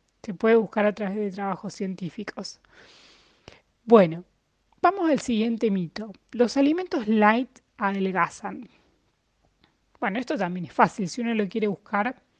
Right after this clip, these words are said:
lo único que tiene que hacer es ir al Código Alimentario Argentino. Que es el que regula todo lo que es alimentos en Argentina.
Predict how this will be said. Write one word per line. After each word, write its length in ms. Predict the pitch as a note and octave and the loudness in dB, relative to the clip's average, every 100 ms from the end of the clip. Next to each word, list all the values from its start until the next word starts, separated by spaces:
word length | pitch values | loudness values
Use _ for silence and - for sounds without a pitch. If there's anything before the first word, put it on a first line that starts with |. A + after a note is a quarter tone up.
| _ | _
lo 100 | - | -6
único 240 | A3 A3 F#3+ | -4 -2 -4
que 100 | F#3+ | -4
tiene 220 | G3+ G3+ | -6 -6
que 80 | F#3 | -6
hacer 220 | - A#3+ | -2 -2
es 260 | B3 - A3 | -2 -4 -4
ir 100 | G3+ | -4
al 140 | F#3+ | -4
Código 320 | - G#3+ G#3+ | -2 0 0
Alimentario 540 | G3 F#3+ F#3+ F#3+ G3 G3 | 0 -2 -6 -4 -4 -4
Argentino. 640 | - G3+ F#3 G#3+ F3+ D#3 _ _ _ _ _ _ _ _ _ _ - - - - | -6 -8 -4 -4 -4 -6 _ _ _ _ _ _ _ _ _ _ -20 -20 -20 -6
Que 100 | A#3 | -4
es 100 | - | 0
el 120 | A3 | 0
que 120 | G#3+ | -2
regula 520 | G3 G3 G#3+ B3+ A3 A3+ | -6 -4 -2 -2 -2 -2
todo 280 | A3+ A3 | -4 -2
lo 120 | G#3+ G3 | -4 -4
que 100 | G3+ | -8
es 120 | - | -6
alimentos 560 | G3+ G3 G3 G3 F3+ | -6 -6 -6 -8 -10
en 80 | G3+ | -10
Argentina. 600 | F#3 - G3+ F#3 F3+ D#3+ | -14 -12 -12 -10 -10 -12